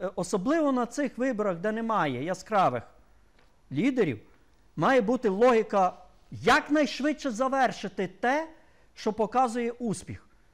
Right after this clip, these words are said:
Тобто завершити формування субрегіонального рівня,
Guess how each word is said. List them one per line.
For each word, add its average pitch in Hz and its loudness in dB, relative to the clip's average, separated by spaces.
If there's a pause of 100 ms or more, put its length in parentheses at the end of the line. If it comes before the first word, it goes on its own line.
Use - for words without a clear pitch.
(340)
Тобто 196 -2
завершити 233 0
формування 247 -2
субрегіонального 220 -4
рівня, 131 -6